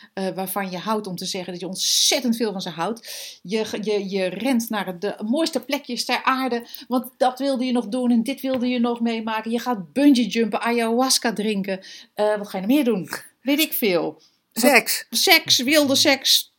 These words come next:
Speaker 1: Dat
Speaker 2: Eindelijk is met een man, zo, of met een vrouw in
Speaker 1: of
Speaker 2: ons
Speaker 1: ja,
Speaker 2: geval,
Speaker 1: weet
Speaker 2: weet
Speaker 1: ik
Speaker 2: je?
Speaker 1: veel. Of, eh, wat had je nou nog meer willen doen? Alsof het je laatste dag is. Of je gaat, eh, ehm, onder een boom zitten, omdat je denkt, nee, zoals die indianen doen.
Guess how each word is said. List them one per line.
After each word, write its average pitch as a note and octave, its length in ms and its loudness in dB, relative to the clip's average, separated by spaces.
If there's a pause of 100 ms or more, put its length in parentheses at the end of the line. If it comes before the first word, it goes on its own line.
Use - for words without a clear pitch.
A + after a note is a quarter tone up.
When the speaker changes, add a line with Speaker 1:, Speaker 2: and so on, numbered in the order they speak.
(120)
Speaker 1:
Dat C4 340 -2
Speaker 2:
Eindelijk D#4+ 380 10
is B3 120 6
met A#3+ 160 4
een A3 120 2
man, F#3+ 300 2
zo, - 160 2
of E3+ 180 0
met F3 160 4
een E3+ 100 2
vrouw F#3 280 4
in D3+ 100 2
Speaker 1:
of C3 60 -4
Speaker 2:
ons - 200 0
Speaker 1:
ja, G#3 60 -2
Speaker 2:
geval, B2+ 280 4
Speaker 1:
weet G#3+ 120 4
Speaker 2:
weet D4+ 100 6
Speaker 1:
ik C#4+ 60 2
Speaker 2:
je? - 60 -6
Speaker 1:
veel. F3 280 4 (300)
Of, B3 280 4
eh, A#3 240 0
wat A#3 120 -2
had A#3+ 140 -4
je A#3+ 80 -2
nou A#3+ 200 2
nog A3+ 80 0
meer C4+ 220 2
willen F#3+ 280 -2
doen? D#3+ 200 -6 (240)
Alsof B3 280 -2
het A#3+ 100 -6
je C4 100 -2
laatste C4 420 -6
dag B3 240 -8
is. - 260 -12 (180)
Of B3 220 -4
je B3+ 80 -4
gaat, A#3 420 -6 (280)
eh, G#3+ 240 -8 (140)
ehm, A3 300 -8
onder A3+ 280 -2
een G3+ 100 -6
boom A3 260 -4
zitten, G3 340 -10 (220)
omdat G#3 160 -8
je G3+ 100 -10
denkt, G3 360 -10 (160)
nee, F#3 100 -8
zoals F3 200 -6
die E3 100 -10
indianen F3+ 440 -6
doen. D4+ 220 -12